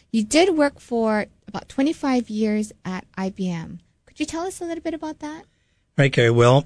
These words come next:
Speaker 2: most of my, well, I started like many people do at I B M. I was a, a salesman in the early days when the computers took up many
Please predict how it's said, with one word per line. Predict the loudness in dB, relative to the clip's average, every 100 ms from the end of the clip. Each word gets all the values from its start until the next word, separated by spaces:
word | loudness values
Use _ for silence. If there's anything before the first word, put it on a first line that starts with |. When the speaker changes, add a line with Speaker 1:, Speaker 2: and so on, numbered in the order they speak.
| 4
Speaker 2:
most | 4 4 2
of |
my, | 2 2 0 -4
well, | 2 4
I | 6
started | 4 2 4
like | 2 2
many | 4 4
people | 4 2 2
do | 4
at |
I | 4 4
B | 4
M. | 4
I | 2
was | 0 -4
a, | -8 -18 _
a | -2
salesman | 2 4 2 2 0 0 -4 -4
in | 0
the | 0
early | 0 -2 -4
days | -6 -4 -4 -6 -14 -20 -20 _ -14 2
when | 4 6
the | 4 2 -4
computers | -2 0 2 2 2 0
took | 0 0
up | -2 -4 _ _ _ _ _ _
many | 4 4 0